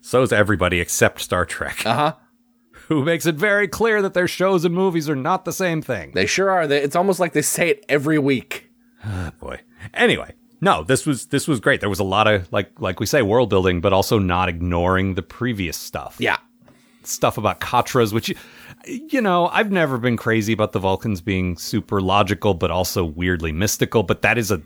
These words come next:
Speaker 1: essential part of it.
Speaker 2: The, the Katra thing, I think, works if you sort of take it as, like, an evolution of the mind meld. This is sort of always how I've sort of
Speaker 1: Yeah.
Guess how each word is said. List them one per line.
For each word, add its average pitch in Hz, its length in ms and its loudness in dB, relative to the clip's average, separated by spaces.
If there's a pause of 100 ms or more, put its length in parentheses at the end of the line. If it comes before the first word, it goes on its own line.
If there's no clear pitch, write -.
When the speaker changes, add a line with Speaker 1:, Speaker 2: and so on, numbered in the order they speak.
(120)
Speaker 1:
essential 147 560 0
part 156 240 2
of 90 100 0
it. 82 180 -6 (200)
Speaker 2:
The, 165 200 0
the 175 140 0
Katra 240 460 -2
thing, 220 260 0
I 127 100 0
think, 170 220 -4
works 135 560 0
if 127 220 0
you 113 180 2
sort 117 300 0
of 101 240 -2
take 117 220 0
it 117 60 2
as, 104 160 2
like, 104 200 2
an 107 200 0
evolution 117 460 0
of 110 40 2
the 110 60 2
mind 98 300 2
meld. 131 200 2
This 117 100 2
is 120 100 -2
sort 127 140 0
of 107 80 4
always 107 220 2
how 107 140 2
I've 101 220 2
sort 107 200 0
of 107 80 2
Speaker 1:
Yeah. 71 120 -4